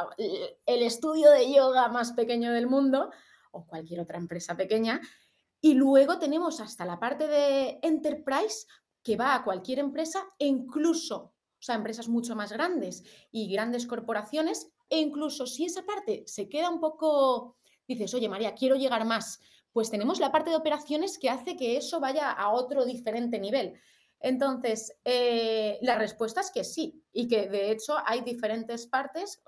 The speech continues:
que puedes ir configurando y lo bueno es que puedes ir creciendo. Em, el principal beneficio es que acompañan el crecimiento de estos departamentos.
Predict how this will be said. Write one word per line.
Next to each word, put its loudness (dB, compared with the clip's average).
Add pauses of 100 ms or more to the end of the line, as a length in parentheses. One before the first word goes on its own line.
que -12
puedes -2
ir -10
configurando -4
y -4
lo 2
bueno -2
es -6
que -12
puedes -6
ir -14
creciendo. -10 (880)
Em, 0 (260)
el 2
principal 0
beneficio 0 (280)
es -6
que -4
acompañan 0
el -4
crecimiento -4
de -2
estos -6
departamentos. -10